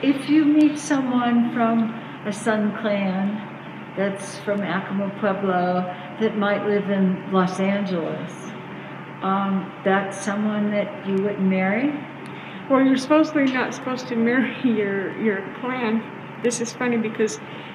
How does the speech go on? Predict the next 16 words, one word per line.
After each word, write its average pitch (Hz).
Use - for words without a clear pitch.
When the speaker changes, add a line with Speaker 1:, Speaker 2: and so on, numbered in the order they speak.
Speaker 2:
I 220
did 220
not 226
know 214
when 202
I 202
was 202
married 208
to 214
my 196
husband 202
that 175
he 262
was 220
also, 196
uh, 147